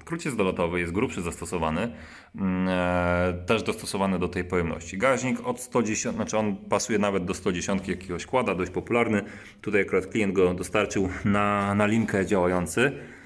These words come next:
Chyba za krótki przewód dałem. No, muszę zmienić przewód, e, paliwowy, bo widzę, że będzie, e, uciekało paliwo i, i, i przeciekał, ale o tym za chwilę.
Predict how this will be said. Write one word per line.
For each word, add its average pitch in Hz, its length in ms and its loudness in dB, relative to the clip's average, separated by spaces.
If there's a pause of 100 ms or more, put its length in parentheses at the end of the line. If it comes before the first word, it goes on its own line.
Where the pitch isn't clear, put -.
(220)
Chyba 104 240 -2
za 95 120 -2
krótki 95 340 -4
przewód 85 420 -4
dałem. 80 360 -2 (680)
No, 117 460 2
muszę 110 240 2
zmienić 98 340 2
przewód, 90 420 0 (460)
e, 101 120 2
paliwowy, 104 600 2
bo 95 160 2
widzę, 101 260 0
że 95 120 -2
będzie, 98 440 0 (160)
e, 98 240 0 (400)
uciekało 104 480 2
paliwo 95 340 0
i, 90 320 -4
i, 98 200 -6
i 98 40 -8
przeciekał, 98 540 -2 (160)
ale 110 160 2
o 98 60 2
tym 98 160 -2
za 87 100 -6
chwilę. 107 340 -2